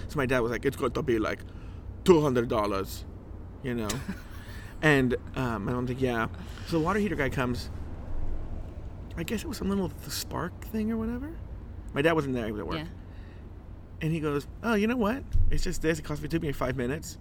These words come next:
Speaker 1: Forty-two bucks. Not even, like, the eighty dollars. Just forty-two bucks." My mom was
Speaker 2: Okay.
Speaker 1: like, <gasps> so stoked. She's like, "Your dad's gonna be so excited."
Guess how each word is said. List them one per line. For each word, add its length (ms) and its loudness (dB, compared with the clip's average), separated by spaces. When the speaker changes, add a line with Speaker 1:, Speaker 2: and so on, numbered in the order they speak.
Speaker 1:
Forty-two 440 0
bucks. 440 -4
Not 140 6
even, 160 4
like, 140 2
the 140 -2
eighty 140 2
dollars. 300 -2
Just 180 -8
forty-two 420 4
bucks." 420 -4
My 80 2
mom 140 2
was 80 -2
Speaker 2:
Okay. 140 0
Speaker 1:
like, 280 4
<gasps> 240 -10
so 380 0
stoked. 380 -2
She's 80 -6
like, 120 -2
"Your 120 2
dad's 260 0
gonna 140 -4
be 260 -6
so 380 -6
excited." 520 -6